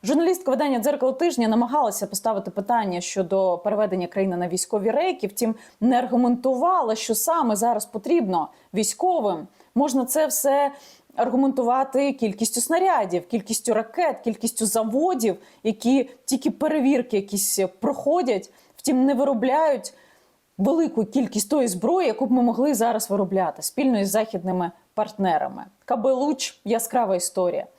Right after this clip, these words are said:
Я хочу, щоб, е, президент країни, за яку ми зараз воюємо, мав відкритість перед журналістами. І я вкотре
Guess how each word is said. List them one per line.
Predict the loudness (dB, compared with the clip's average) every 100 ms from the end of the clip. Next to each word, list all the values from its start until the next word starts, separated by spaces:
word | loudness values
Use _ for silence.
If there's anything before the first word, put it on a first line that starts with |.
| -20 -20 -10 -4
Я |
хочу, | -2 0 0
щоб, | 0 -2 0 0
е, | 2 4 2
президент | 0 -2 -2 0 2 2 0 -4
країни, | -6 -2 0 2 2 2 2 0 -4 -6
за | -4
яку | 0 2
ми | 2
зараз | 0 -2 -4
воюємо, | -2 0 2 2 2 -2 -4 _ _ _ _ -4
мав | 0 0 -2
відкритість | -4 -4 0 -2 0 -4 -2
перед | -2 -2
журналістами. | -4 -2 -2 -4 -6 -10 -10 -6
І | 0
я | 0
вкотре | 0 -2 0 0 0 0 0